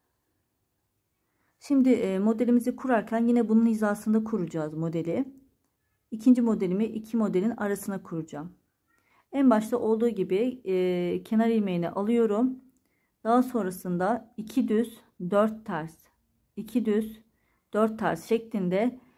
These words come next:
üçüncü modelimizi kuruyoruz. Bu şekilde yapıyor. Bir sıra kaydırmalar olarak yapıyor. Modelin, e, büyümüş halini şimdi sizlere göstereceğim. Gerçekten bu da çok güzel oldu, bakın.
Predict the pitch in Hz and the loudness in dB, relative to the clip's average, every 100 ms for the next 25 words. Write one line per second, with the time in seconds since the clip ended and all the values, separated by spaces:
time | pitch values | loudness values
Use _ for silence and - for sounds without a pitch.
0 | _ _ _ 220 220 247 233 240 220 190 | _ _ _ -6 4 4 6 4 4 2
1 | 175 160 165 170 - 233 233 233 226 226 | 0 -2 -6 -10 -6 0 0 0 -2 -8
2 | - 226 226 214 226 254 - 226 220 190 | -8 -8 -6 -2 0 -2 -2 -4 -2 -2
3 | 180 262 262 233 254 254 247 233 233 220 | 0 -2 -2 -2 -4 2 2 4 2 2
4 | 185 180 180 160 165 233 226 240 254 254 | 2 0 0 -2 -4 -6 -2 -2 -2 -6
5 | _ - _ 240 254 262 269 302 - - | _ -20 _ 2 4 4 0 -2 -4 -6
6 | 196 196 190 226 240 254 220 170 170 - | -2 -2 -2 0 0 0 -2 -4 -6 -8
7 | 165 - 185 175 156 147 - 170 175 214 | -12 -10 -10 -4 -4 -4 -10 -6 -4 -2
8 | 214 226 220 214 208 208 208 208 208 185 | 0 -2 0 -2 -2 -2 -2 -4 -10 -8
9 | 185 180 185 160 165 156 151 147 165 156 | -6 -6 -6 -8 -10 -8 -4 -4 -6 -8
10 | 160 175 196 | -10 -10 -12